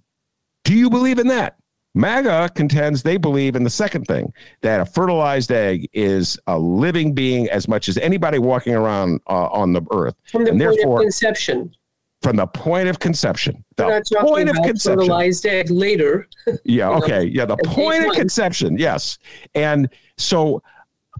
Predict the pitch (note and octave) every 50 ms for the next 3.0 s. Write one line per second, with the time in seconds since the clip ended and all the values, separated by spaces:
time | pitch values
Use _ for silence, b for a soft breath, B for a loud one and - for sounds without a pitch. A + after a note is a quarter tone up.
0 | - _ _ _ _ _ _ _ - F3+ F3+ - - D#3+ C#3 C3+ A2+ - - A#2+
1 | A2+ C#3+ G#3+ A#3 G3 - D3 C#3+ F#3 A#3+ D4+ E4 D#4+ D4+ D#4 D4+ C#4 - - -
2 | F3+ G#3 G3+ F3 D3+ E3 D#3+ E3 D#3 - C3 G#2 E2 D#2 C#2 - - - -